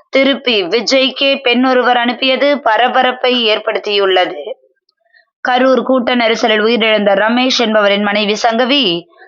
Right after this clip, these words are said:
விஜய் நேரில் ஆறுதல் கூறாததால், அவரால் வழங்கப்பட்ட இருபது லட்சம் ரூபாயை திருப்பி அனுப்பினார். சங்கவியின் உறவினர்கள் விஜயின் நிகழ்ச்சிக்கு அழைக்கப்பட்டதையும்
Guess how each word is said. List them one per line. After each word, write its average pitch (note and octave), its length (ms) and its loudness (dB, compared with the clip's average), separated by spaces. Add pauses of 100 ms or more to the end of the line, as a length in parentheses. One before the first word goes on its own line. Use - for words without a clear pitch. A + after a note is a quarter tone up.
(160)
விஜய் A#3+ 400 2
நேரில் A#3 420 2
ஆறுதல் A3 400 0
கூறாததால், B3 760 2
அவரால் A3 460 2
வழங்கப்பட்ட A3 580 0
இருபது A3 420 0
லட்சம் A3 340 -2
ரூபாயை G#3+ 560 0
திருப்பி A#3+ 380 -2
அனுப்பினார். G3 760 -2 (560)
சங்கவியின் A#3 640 0
உறவினர்கள் G#3 680 0
விஜயின் A#3 360 0
நிகழ்ச்சிக்கு A3 560 -2
அழைக்கப்பட்டதையும் A3+ 1040 0